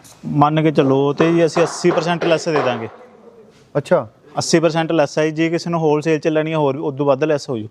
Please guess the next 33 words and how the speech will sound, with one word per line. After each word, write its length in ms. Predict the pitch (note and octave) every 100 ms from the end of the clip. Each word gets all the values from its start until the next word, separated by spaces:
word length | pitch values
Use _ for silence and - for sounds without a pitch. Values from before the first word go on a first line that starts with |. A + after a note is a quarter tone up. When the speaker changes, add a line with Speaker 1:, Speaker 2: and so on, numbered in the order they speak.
| _ _ _ _ -
Speaker 1:
ਕੋਈ 180 | C#3+ C#3+
ਵੀ 80 | E3+
ਆਈਟਮ 240 | D#3 D3+
ਲੈਣੀ 180 | C#3+ C#3+
ਆ 20 |
ਸਾਡੇ 180 | C#3+ C#3+
Speaker 2:
ਜੇ 60 | A3
Speaker 1:
ਤੋਂ। 100 | G#3+
Speaker 2:
ਇਕੱਠੀਆਂ, 260 | D3+ G#3+
ਇਕੱਠੀਆਂ 380 | G#3 G#3+ F#3 G#3
ਚੱਕਣੀਆਂ? 400 | F#3 - D#3+ C3 A2 A#2+
Speaker 1:
ਹਾਂ 180 | A2+
ਜੀ। 80 | G#2+ - - - - - -
Speaker 2:
ਅੱਸੀ 220 | - A#3+
percent 400 | A#3 A3 A#3 A#3
ਤਾਂ 100 | B3+
ਇੱਕ 140 | A#3+
ਕੁਰਸੀ 360 | A3+ A#3+ G#3+ A#3+
ਵਾਲੇ 200 | B3 A#3+
ਨੂੰ 200 | A#3+ A#3+ A3
ਲੈੱਸ 220 | A3 A3
ਆ। 340 | - B3+ C#4+ E3+
Speaker 1:
ਹਾਂਜੀ। 280 | C#3 B2+ B2 - - - - - - - G3+
Speaker 2:
ਅੱਸੀ 380 | - A#3+ B3+
percent 520 | C4+ A#3 G#3+ G#3+ G#3+ G#3+
ਤਾਂ 200 | C4 C#4
ਇੱਕ 300 | - B3 B3+
ਕੁਰਸੀ 400 | C4 B3+ A3+ B3+
ਲੈਣ 220 | B3 A#3+
ਵਾਲੇ 160 | A#3
ਨੂੰ 120 | A#3 G#3+
ਲੈੱਸ 260 | G#3+ -
ਆ। 260 | A#3 C#4